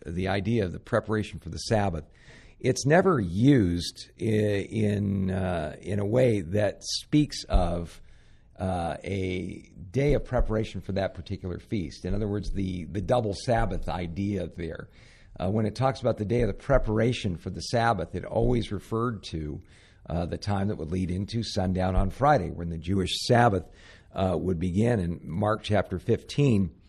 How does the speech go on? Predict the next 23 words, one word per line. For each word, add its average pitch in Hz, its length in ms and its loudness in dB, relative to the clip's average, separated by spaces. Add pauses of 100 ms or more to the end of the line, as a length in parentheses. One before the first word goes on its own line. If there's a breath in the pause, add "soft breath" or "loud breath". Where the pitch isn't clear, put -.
(320 soft breath)
uh, 92 380 2
and 95 220 -2
verse, 101 360 -4
uh, 92 380 0
forty-two, 104 680 2 (340 loud breath)
we're 107 80 -4
told, 113 180 4
"When 107 120 6
evening 131 280 6
had 101 140 0
come, 135 240 4
since - 240 -8
it 95 60 -8
was 95 100 -6
the 110 100 -2
day 110 180 4
of 98 100 0
preparation," 104 640 0
that 107 200 2
is 101 160 -2
the 95 120 -4
day 104 300 4
before 160 720 6